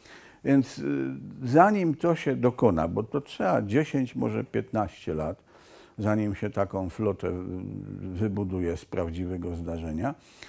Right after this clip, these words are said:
w związku z tym Chiny poprzez jedwabny szlak próbują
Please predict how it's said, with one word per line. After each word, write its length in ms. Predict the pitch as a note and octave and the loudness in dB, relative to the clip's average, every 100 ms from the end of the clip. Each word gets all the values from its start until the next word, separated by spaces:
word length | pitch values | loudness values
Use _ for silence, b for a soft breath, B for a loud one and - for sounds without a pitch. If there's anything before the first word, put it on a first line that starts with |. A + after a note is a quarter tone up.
| B B | B B
w 80 | A#2 | 0
związku 480 | A2 G3 G#3+ - D#3 | 4 4 2 0 -2
z 100 | - | -2
tym 260 | E3+ G3 E3+ | -4 -2 -4
Chiny 580 | - F3+ F#3 G3 F3 - - _ - - - - - - - _ | -4 -2 0 0 0 -6 -18 _ -20 -20 -20 -20 -20 -20 -20 _
poprzez 480 | G3 G3 - D#3+ D#3 | 2 4 2 0 2
jedwabny 640 | D#3 D3 E3 D#3 B2+ A#2+ | 0 2 4 4 4 2
szlak 380 | - G2 D3 - | 2 2 2 0
próbują 580 | - E3 E3+ G3 G3+ | -4 -2 2 2 2